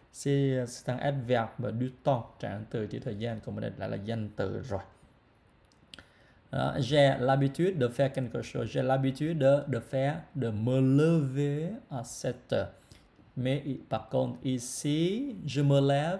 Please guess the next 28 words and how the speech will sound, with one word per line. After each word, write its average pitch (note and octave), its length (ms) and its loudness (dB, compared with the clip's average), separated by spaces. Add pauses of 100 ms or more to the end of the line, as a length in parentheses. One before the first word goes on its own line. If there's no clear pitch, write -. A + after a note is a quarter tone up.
à A2 140 -4
sept - 300 -8
heures C#3+ 140 -2 (140)
quand C3+ 260 0 (600)
d'habitude. A#2 640 -2 (280)
À, A#2 380 0
quand B2 200 0 (120)
d'habitude. A2+ 460 -6 (480)
D C#3+ 360 4 (300)
apostrophe. D#3 760 -4 (440)
Et - 180 -4
ici, D3+ 400 -2 (380)
L C#3 380 2
apostrophe, C3+ 720 -6
à, A#2 80 -8
dấu B2+ 140 -8
phẩy, B2+ 400 -4 (100)
phẩy A#2 180 -12
bên B2 200 -8
trên, C3 280 -2 (200)
hai B2+ 120 -8
cái A#2 100 -10
ý B2+ 80 -8
khác B2+ 200 -10
nhau. A#2 160 -8 (760)
Et C3 180 -2
puis, E3+ 560 0
le B2+ 320 0